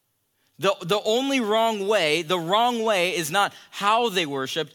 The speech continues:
it was why they worshiped. Same thing for you. It's not about whether or not you raise your hands or do not raise your hands.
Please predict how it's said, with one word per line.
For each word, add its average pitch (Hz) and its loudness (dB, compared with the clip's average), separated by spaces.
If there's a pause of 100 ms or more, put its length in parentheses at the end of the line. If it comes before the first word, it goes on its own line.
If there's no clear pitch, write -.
(140)
it 151 -8
was 156 -8
why 196 -2
they 135 -6
worshiped. 107 -10 (1200)
Same 196 -2
thing 196 -6
for 175 -10
you. 135 -6 (1160)
It's - -10
not 233 2
about 226 2
whether 214 2
or 208 2
not 202 2
you 190 -6
raise 185 -4
your 196 -4
hands 175 -4
or 170 -4
do 156 -8
not 156 -2
raise 113 -8
your 107 -12
hands. 98 -16